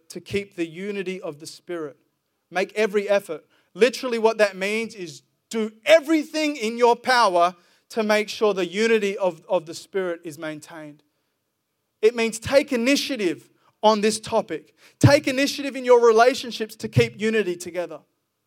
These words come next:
In your families, take the initiative to be a bridge of connection rather than somebody that just sees what is dividing us. In our church life, in our church community, if, if, you know,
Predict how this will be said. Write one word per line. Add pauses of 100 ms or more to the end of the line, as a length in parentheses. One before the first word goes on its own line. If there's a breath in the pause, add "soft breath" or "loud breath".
(380)
In
your
families,
take
the
initiative (300 soft breath)
to
be
a
bridge
of
connection
rather
than
somebody
that
just
sees
what
is
dividing
us. (920)
In
our
church
life,
in
our
church
community,
if, (300 soft breath)
if, (240)
you
know,